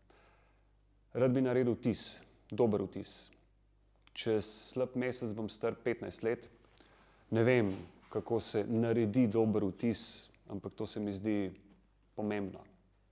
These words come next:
bistveno. Obucem superge,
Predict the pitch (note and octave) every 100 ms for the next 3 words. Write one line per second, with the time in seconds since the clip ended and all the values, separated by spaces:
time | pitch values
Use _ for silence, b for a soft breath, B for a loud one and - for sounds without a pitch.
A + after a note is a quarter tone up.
0 | _ _ _ A2+ A2 - - - E2 _
1 | _ _ _ _ _ _ _ _ - b
2 | b b b b _ _ _ _ _ _
3 | _ _ _ A#2 D#3+ E3+ F3+ - G#2 E3+
4 | F#3 F3 F3